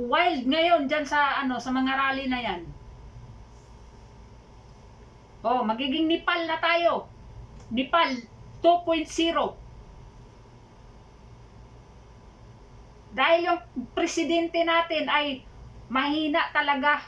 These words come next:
mahinang nilalang. Oh, ayaw nyo sa nagmumura, si Digong. Ayaw kay Digong, kay nagmumura. O ngayon, si Vice Ganda nagmura.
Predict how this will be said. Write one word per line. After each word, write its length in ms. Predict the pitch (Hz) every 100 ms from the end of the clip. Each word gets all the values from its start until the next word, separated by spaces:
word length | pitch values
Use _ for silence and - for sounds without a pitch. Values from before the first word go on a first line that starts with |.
| -
mahinang 480 | 233 254 285 311 285
nilalang. 560 | 277 262 269 285 208 190 - - - - - - - - - - - - - - - - - - - - - - - - - - - - - - - - - - - - - -
Oh, 280 | 240 220 - - - - - -
ayaw 320 | 233 311 349
nyo 140 | 381 381
sa 280 | 359 359 339
nagmumura, 640 | 302 330 330 330 359 349 - - - -
si 160 | - 254
Digong. 440 | 285 330 359 302 - - - - - - - -
Ayaw 320 | - 277 349 349
kay 200 | 339 302
Digong, 240 | 320 349
kay 160 | 330 302
nagmumura. 640 | 277 311 302 311 349 349 - - - - - - - - - - - - - - - - - - - - -
O 80 | 262
ngayon, 320 | 339 370 339
si 120 | 320
Vice 240 | 302 339 320
Ganda 280 | 339 339 311
nagmura. 600 | 294 269 330 330 -